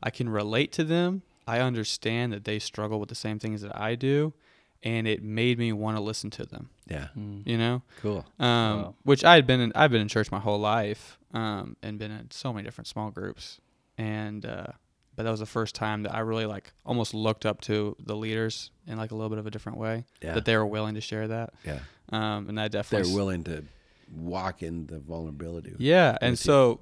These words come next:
Speaker 1: that set the tone for the rest of my high school years in K-Life, even when we weren't doing D M, we're doing just a
Speaker 3: Mm-hmm.
Speaker 1: traditional Bible study, or we're talking about the gospel, or this or that. Like, I wanna hear what these leaders are saying, 'cause I just have built such a respect for them already.
Speaker 3: Whoa.
Speaker 1: Um,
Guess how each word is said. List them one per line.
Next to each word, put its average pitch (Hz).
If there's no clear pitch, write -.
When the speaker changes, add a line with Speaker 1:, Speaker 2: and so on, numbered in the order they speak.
Speaker 1:
that 160
set 143
the 110
tone 139
for 107
the 104
rest 117
of 107
my 104
high 123
school 107
years 107
in 104
K-Life, 104
even 113
when 104
we 107
weren't 113
doing 98
D 101
M, 110
we're 101
doing 104
just 113
a -
Speaker 3:
Mm-hmm. 117
Speaker 1:
traditional 110
Bible 110
study, 98
or 101
we're 101
talking 107
about 101
the 101
gospel, 107
or -
this 107
or 101
that. 107
Like, 104
I 120
wanna 117
hear 110
what 110
these 107
leaders 107
are 110
saying, 110
'cause 120
I 107
just 110
have 107
built 107
such -
a 98
respect 92
for 107
them 104
already. 107
Speaker 3:
Whoa. -
Speaker 1:
Um, 110